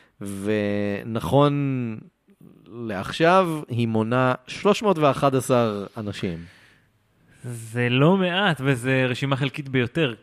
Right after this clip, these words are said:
Speaker 1: כן, כנראה.
Speaker 2: כנראה.
Speaker 1: יש שם שניים מאלפיים עשרים ושתיים, אגב.
Speaker 2: דאם.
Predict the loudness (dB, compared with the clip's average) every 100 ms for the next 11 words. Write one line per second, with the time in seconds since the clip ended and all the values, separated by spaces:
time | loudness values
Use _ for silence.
0 | _ -2 2 2 0 -8 -2 2 4 2
1 | 0 -8 -18 -4 0 2 0 -4 _ 0
2 | 2 2 0 2 4 4 2 0 2 0
3 | 0 -4 -6 -6 -4 -4 -4 -10 -12 -14
4 | -20 _ _ _ -2 2 2 2